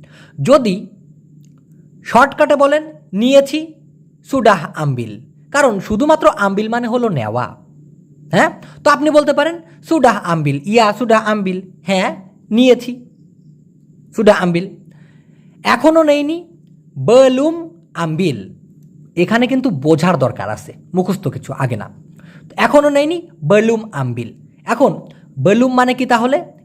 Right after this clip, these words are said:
এখনও করা হয়নি এমন বোঝাইতে বেলুম কথাটি আসে, বেলুম আম্বিল। এখন নিতে চাই না, আপনি যদি ডাইরেক্ট বলেন, "না আমি নেব না", সেই ক্ষেত্রে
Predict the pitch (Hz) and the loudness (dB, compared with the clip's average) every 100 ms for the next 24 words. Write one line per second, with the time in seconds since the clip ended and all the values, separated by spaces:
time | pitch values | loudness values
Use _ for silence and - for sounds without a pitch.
0 | - 170 185 - 226 240 190 180 175 156 | -16 -8 -6 -4 0 0 2 4 2 2
1 | 180 208 220 170 185 165 165 196 254 190 | 0 0 -2 -2 -2 -2 -2 -2 -2 0
2 | 175 180 180 143 123 - 101 - - - | 2 2 0 -4 -4 -10 -14 -16 -20 -20
3 | _ _ _ _ - 247 233 151 113 110 | _ _ _ _ 0 4 4 2 -6 -12
4 | 110 _ _ _ _ _ _ 294 302 233 | -16 _ _ _ _ _ _ 0 2 0
5 | - - _ _ _ 208 247 311 320 311 | -4 -20 _ _ _ -2 0 2 2 2
6 | 233 214 190 180 226 226 214 202 202 196 | 0 2 0 -2 -2 -6 -2 -2 -2 -2
7 | 190 185 196 185 185 175 196 175 131 - | -4 -2 0 0 0 2 2 2 0 -6
8 | - _ _ _ _ 214 220 247 302 | -18 _ _ _ _ -2 0 -2 -4